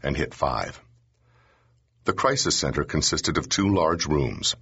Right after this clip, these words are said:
one packed with communications racks with radios and multiple workstations to monitor Counterterrorism Center, C T C,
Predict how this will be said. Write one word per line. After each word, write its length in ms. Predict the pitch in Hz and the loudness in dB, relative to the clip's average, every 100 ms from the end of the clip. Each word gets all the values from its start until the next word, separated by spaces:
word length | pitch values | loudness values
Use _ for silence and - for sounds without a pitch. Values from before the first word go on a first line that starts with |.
| - _ - | -14 _ 0
one 300 | 82 85 82 | 2 2 2
packed 340 | 87 80 - | 0 0 -2
with 140 | 85 | -4
communications 840 | - 80 80 78 - 73 - 62 - | 0 2 2 2 0 0 0 0 0
racks 480 | 60 62 - - | 0 -2 -2 -4
with 160 | 69 64 | -4 -2
radios 580 | 69 73 69 60 65 65 | -2 0 0 0 0 0
and 120 | 64 | 2
multiple 400 | 67 69 64 65 | 0 0 -2 0
workstations 840 | 65 65 - - 58 - 57 58 - - | 0 -2 -2 -2 -2 -2 -2 -2 -4 -2
to 80 | 78 | 2
monitor 460 | 71 71 67 69 | 2 2 0 -2
Counterterrorism 960 | 67 76 69 67 - 71 67 62 64 60 | -2 -2 -2 -2 0 0 0 0 0 0
Center, 440 | - 64 60 62 - _ | 0 -2 -4 -4 -8 _
C 240 | - - 65 | -2 -2 -2
T 160 | 67 | -2
C, 420 | 64 - 67 57 | 0 0 0 -2